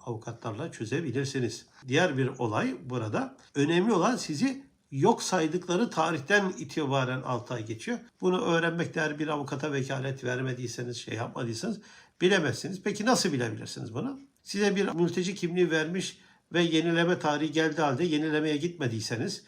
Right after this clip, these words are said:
iki üç hafta içerisinde bunu tespit edip sizi soracaklardır. Ya da size mülakat tarihi vermişlerse ve mülakat tarihine gitmemişseniz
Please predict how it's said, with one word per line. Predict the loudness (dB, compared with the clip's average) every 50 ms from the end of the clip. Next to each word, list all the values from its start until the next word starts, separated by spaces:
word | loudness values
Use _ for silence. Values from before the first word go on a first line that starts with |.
| _ _
iki | -12 -8 -6 -4
üç | -2 0
hafta | 0 0 0 -2 -4 -4
içerisinde | -2 -2 -4 -4 -4 -6 -6 -6 -6 -4 -2
bunu | -2 -4 -4 -2
tespit | -4 -4 -4 -2 -4 -4 -2 -2
edip | -2 0 -2 -4 -4 -6 -16 -20 -20 -20 _ _
sizi | -10 -6 -4 -4 -2
soracaklardır. | 0 0 2 2 2 2 2 2 2 0 -2 -2 -2 -4 -10 -14 -16 -16 -20 _ _
Ya | 2 2 4 6
da | 4 2
size | 2 0 0 0
mülakat | 2 4 4 4 4 4 2 0 0 2
tarihi | 0 0 2 2 2 4
vermişlerse | 4 2 2 2 -4 -2 -2 -2 -2 0 -2 -2 -2
ve | -2
mülakat | -2 -2 -2 -2 0 0 -2 0 -2 -6 -4 -4
tarihine | -4 -2 -2 -2 -2 -2 -2
gitmemişseniz | -2 -4 -6 -6 -6 -6 -6 -6 -4 -4 -2 0 0 -2 -2 -4